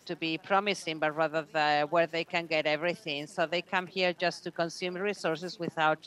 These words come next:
generating any. And one of the problems is that we do not have access to those data. Uh, we do not know how much they pay for the property,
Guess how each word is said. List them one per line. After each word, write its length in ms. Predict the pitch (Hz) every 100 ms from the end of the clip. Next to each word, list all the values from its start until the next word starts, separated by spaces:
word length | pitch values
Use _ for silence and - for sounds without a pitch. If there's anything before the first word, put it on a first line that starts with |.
| -
generating 520 | 175 160 151 147 143
any. 260 | 131 135 131 _ - - - - -
And 100 | 180
one 140 | 185
of 100 | 185
the 120 | 202
problems 500 | - 202 180 185 185
is 100 | 185
that 160 | 175 170
we 120 | 170
do 100 | 165
not 160 | 165 151
have 200 | 170 165
access 380 | 160 - 170 -
to 140 | 175
those 280 | 160 165 -
data. 680 | 185 185 185 - 151 143 151 _ - _ _ _ -
Uh, 300 | 165 165 170
we 120 | 185
do 100 | 180
not 180 | 175 175
know 220 | 180 170
how 160 | 170 175
much 300 | 170 170 -
they 160 | 170 170
pay 260 | 185 170
for 180 | - 165
the 140 | 160
property, 880 | 151 175 165 175 - 180 170 170 180